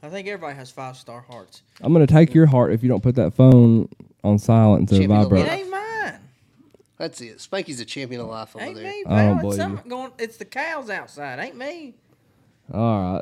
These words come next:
Speaker 2: Uh, Darnell Wright news, former Tennessee star last year, offensive tackle, uh, first round, top ten draft pick with the Chicago Bears, made headlines recently regarding his workout routine.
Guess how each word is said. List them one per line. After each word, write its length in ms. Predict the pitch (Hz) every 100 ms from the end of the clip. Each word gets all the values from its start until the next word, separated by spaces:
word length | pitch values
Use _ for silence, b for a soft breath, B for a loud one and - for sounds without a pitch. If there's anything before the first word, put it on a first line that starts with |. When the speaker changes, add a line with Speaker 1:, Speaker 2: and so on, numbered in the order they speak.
| - -
Speaker 2:
Uh, 400 | 123 117 113 -
Darnell 420 | 143 170 190 165
Wright 280 | 147 156 104
news, 420 | 127 120 113 -
former 440 | _ 143 156 143
Tennessee 560 | 135 139 135 147 151 143
star 680 | - - 156 175 165 127 107
last 380 | 120 143 -
year, 160 | 120 107
offensive 420 | 107 120 110 101
tackle, 640 | 127 120 117 101 95 - -
uh, 320 | 101 98 98
first 380 | - 123 131 -
round, 340 | 131 123 120 120
top 240 | 123 -
ten 160 | 123 117
draft 300 | 120 117 -
pick 180 | 117
with 120 | - 92
the 40 |
Chicago 400 | - 117 113 104
Bears, 400 | 120 131 131 127 b b b b b b b -
made 240 | 143 156
headlines 580 | 147 147 143 139 135 123
recently 420 | 139 139 95 120
regarding 380 | 117 120 120 120
his 180 | 110 -
workout 480 | 127 127 135 123 92
routine. 640 | 120 110 135 139 135